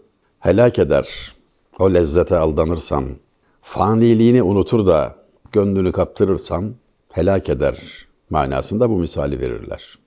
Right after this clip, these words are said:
Ben de merak ettim şairlerimizden bu hususta neler söylenmiş diye. Malum Türk redifi buldu, şiiri buldu der ustalar. Redifi dünya olan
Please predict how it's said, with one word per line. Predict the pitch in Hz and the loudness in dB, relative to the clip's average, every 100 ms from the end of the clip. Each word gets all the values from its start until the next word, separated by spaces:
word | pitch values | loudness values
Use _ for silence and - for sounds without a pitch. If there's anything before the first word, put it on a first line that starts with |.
| _ - | _ -4
Ben | - | 0
de | - | 2
merak | 180 196 143 | 4 4 2
ettim | 104 - 87 | 0 0 -2
şairlerimizden | - 110 120 120 120 113 113 110 135 135 - _ _ _ _ - | 2 4 4 4 2 2 0 2 0 0 -8 _ _ _ _ 0
bu | 135 | 0
hususta | 107 104 - 113 | 2 0 2 2
neler | 104 107 | 4 2
söylenmiş | - 78 71 71 85 - | 2 2 2 2 -2 0
diye. | 147 | 2
Malum | 117 107 107 98 - | 4 2 2 -2 -4
Türk | - 110 - - _ _ _ _ - | -4 -4 -6 -20 _ _ _ _ 0
redifi | 92 101 113 113 | 2 2 2 2
buldu, | 98 90 120 | 0 2 0
şiiri | - 98 104 95 | 0 0 2 2
buldu | 92 107 90 | 0 0 2
der | 67 - - - _ _ - | 0 -2 -14 -20 _ _ -16
ustalar. | - - 82 117 139 - - _ _ _ | -14 -6 -4 -4 -6 -10 -20 _ _ _
Redifi | 95 127 143 139 151 110 | 2 4 2 0 0 2
dünya | 123 135 139 95 | 4 4 4 2
olan | 78 64 | 0 -6